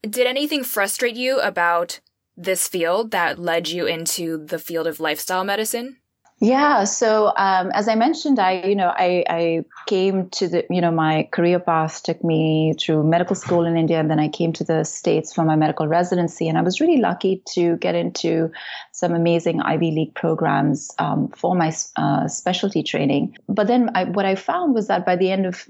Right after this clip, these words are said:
Speaker 2: residency, I found myself getting more and more disenchanted just with the way that the healthcare system was set up. And also, you know, back then, I found that the emphasis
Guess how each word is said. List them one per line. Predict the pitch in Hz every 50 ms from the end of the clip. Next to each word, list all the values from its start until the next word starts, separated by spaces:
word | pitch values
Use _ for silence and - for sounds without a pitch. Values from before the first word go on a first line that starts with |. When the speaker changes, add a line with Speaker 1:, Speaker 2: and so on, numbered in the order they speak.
| _ -
Speaker 2:
residency, | 180 185 202 - 226 202 202 185 180 - - - 180 175 170 165 170 170 170 - -
I | 180 175 175 180 180 -
found | 208 214 226
myself | 226 220 220 - 196 175 180 175 -
getting | - 175 165 170 165 170 165
more | 165 160 170
and | 170 165
more | 160 160 160
disenchanted | 160 165 - - 135 131 - - 156 151 - - - 139 -
just | - 185 180 - - 175
with | 170 175
the | 175 170
way | 156 165 160 160 165
that | 160 160 -
the | 170
healthcare | 165 170 160 156 - - - 156 156
system | - - 170 175 - - 214 202 196 202 196 196 -
was | 180 180 185 180 180 180 - - -
set | - - 202 185 180
up. | 180 180 185 - - _ - - - - - -
And | - 202 220
also, | 233 254 330 - - - 277 233 214 208 202 202 202 - _ _
you | - 214
know, | 202 185 180
back | 175 180 175 175 180 - - -
then, | - 220 233 220 202 190 180 185 185 185 - - - -
I | - 196
found | 190 - 190 202 214 220 240 233
that | 214 175
the | 185 175 - - _
emphasis | - 202 220 220 - 285 - - -